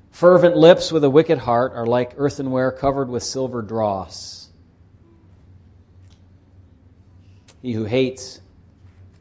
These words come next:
disguises it with his lips and lays up deceit within himself.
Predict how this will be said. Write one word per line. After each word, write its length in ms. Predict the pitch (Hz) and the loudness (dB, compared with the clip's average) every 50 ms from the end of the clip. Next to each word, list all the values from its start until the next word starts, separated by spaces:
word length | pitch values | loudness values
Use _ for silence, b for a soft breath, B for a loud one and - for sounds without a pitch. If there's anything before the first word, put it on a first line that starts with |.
| _ - | _ -18
disguises 680 | 104 98 - - 135 127 131 139 131 104 117 110 95 | -14 -12 -10 -8 -6 -4 -4 -4 -4 -4 -4 -6 -8
it 120 | 107 104 104 | -8 -10 -10
with 140 | 107 104 | -12 -12
his 140 | 101 95 92 | -12 -10 -8
lips 540 | 110 120 123 113 - - - - - - - _ _ _ _ _ - | -6 -4 -4 -4 -6 -12 -20 -20 -20 -20 -20 _ _ _ _ _ -14
and 100 | 104 107 | -6 -2
lays 240 | 120 127 131 127 | 2 2 2 2
up 140 | 139 131 110 | 0 -4 -4
deceit 580 | 101 123 - - - 180 139 - - - - - - | -6 -8 -6 -2 -2 -2 -2 -2 -6 -16 -20 -20 -20
within 240 | 107 104 - 107 101 | -20 -20 -20 -18 -18
himself. 580 | 101 92 90 - - 104 90 90 101 107 - | -16 -16 -16 -16 -16 -16 -16 -16 -16 -18 -20